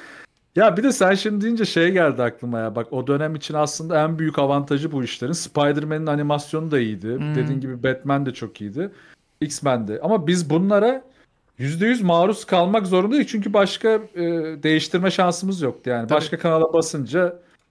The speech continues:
Speaker 1: zaten haberler çıkıyordu. T R T Haber. Diğerine basıyorsun, işte şey çıkıyor. Batman çıkıyor falan.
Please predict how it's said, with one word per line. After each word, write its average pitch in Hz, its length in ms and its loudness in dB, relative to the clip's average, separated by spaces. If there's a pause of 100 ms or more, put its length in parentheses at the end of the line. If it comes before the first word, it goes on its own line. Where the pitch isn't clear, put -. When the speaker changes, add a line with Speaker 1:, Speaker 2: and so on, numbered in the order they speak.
(120)
Speaker 1:
zaten 143 400 -2
haberler 151 580 4
çıkıyordu. 113 360 -8
T 131 140 0
R 123 120 -2
T 127 100 -4
Haber. 156 340 -2
Diğerine 143 320 2
basıyorsun, 123 560 -6
işte 139 260 -14
şey 143 240 -2
çıkıyor. 95 360 -14 (460)
Batman 127 380 -6
çıkıyor 147 300 -6
falan. 131 340 -2